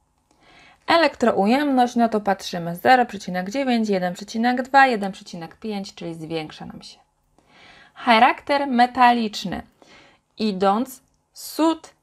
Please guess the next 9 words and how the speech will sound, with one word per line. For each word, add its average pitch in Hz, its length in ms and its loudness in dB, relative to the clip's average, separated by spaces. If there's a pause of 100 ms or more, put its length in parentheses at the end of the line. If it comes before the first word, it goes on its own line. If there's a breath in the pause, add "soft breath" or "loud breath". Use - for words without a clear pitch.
magnez, 208 760 4
glin, 247 360 -4 (120)
zbliżamy 240 960 0
się 208 280 -6
w - 140 -20
kierunku 165 760 -2 (300)
niemetali, 190 1120 0
czyli 226 360 -6 (320 soft breath)
charakter 240 880 0